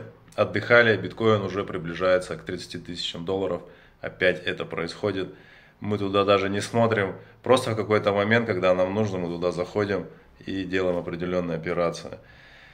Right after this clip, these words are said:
Вот, э, почему это происходит? Потому как назревает очень серьёзные события. И тот, кто в теме крипты давно, тот знает, о чём я говорю. Потому как биткоин, И Т Ф,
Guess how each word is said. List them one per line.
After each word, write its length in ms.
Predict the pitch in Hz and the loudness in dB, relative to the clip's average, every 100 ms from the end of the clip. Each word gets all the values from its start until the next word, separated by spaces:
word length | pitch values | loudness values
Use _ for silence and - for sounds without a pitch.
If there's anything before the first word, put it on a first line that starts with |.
| - - _ - | -20 -20 _ -20
Вот, 420 | - 92 98 90 95 | -10 0 2 2 0
э, 500 | 92 92 92 90 87 | 2 6 8 8 6
почему 360 | 104 - 147 | 0 2 6
это 160 | 156 123 | 6 6
происходит? 560 | 110 110 110 113 95 104 | 4 2 4 4 4 2
Потому 600 | 98 113 120 127 123 113 | 4 4 4 2 2 2
как 380 | - 107 101 - | 6 8 8 4
назревает 760 | 95 90 95 98 107 104 98 - | -2 -2 0 6 8 10 6 0
очень 360 | 98 95 98 | -4 -4 -6
серьёзные 500 | 92 90 95 95 90 | -6 -4 -2 -2 -4
события. 760 | 90 92 85 101 107 101 92 - - - | -6 -8 -4 -4 0 0 0 -2 -14 -14
И 80 | |
тот, 400 | - 110 107 - | -4 0 0 -2
кто 200 | - 104 | -2 0
в 80 | 95 | 0
теме 300 | - 101 95 | -2 -2 -2
крипты 320 | 92 92 107 | -4 -6 -4
давно, 300 | 90 92 104 | -2 0 0
тот 180 | 107 92 | 0 -2
знает, 340 | 90 104 101 92 | 2 6 6 4
о 40 | |
чём 240 | - 98 | -4 -2
я 80 | 90 | -2
говорю. 400 | 87 90 92 92 | -2 0 0 -2
Потому 420 | 90 85 98 107 | -2 0 2 2
как 220 | 107 92 85 | 2 0 -2
биткоин, 480 | 92 - 110 107 | -6 0 4 4
И 100 | 98 | 2
Т 140 | 90 98 | -2 2
Ф, 280 | 101 110 | 4 4